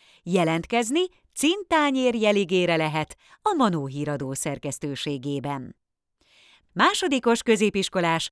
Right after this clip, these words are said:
Lajhár lányom korrepetálásához keresek gyorsírás tanárt. Rohanó világ jeligére. Szorgalmas, precíz, nagy teherbírású sűn,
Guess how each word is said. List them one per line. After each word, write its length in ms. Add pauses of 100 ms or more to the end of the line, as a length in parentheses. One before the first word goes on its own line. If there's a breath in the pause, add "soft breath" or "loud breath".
(100)
Lajhár 640
lányom 520
korrepetálásához 1040
keresek 460 (100)
gyorsírás 840
tanárt. 640 (380 soft breath)
Rohanó 540
világ 420
jeligére. 880 (1400 soft breath)
Szorgalmas, 1000
precíz, 640 (140)
nagy 360
teherbírású 880
sűn, 420